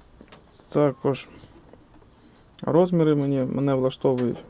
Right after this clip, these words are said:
ну, тому що, м, планувалася для відкорму кроликів,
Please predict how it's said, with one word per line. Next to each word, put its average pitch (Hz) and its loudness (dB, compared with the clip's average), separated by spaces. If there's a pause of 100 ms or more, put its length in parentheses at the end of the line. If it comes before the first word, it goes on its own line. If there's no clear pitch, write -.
ну, - -6
тому - -4
що, - -12 (480)
м, - -6
планувалася 143 0
для 127 -2
відкорму 160 0 (640)
кроликів, 143 -2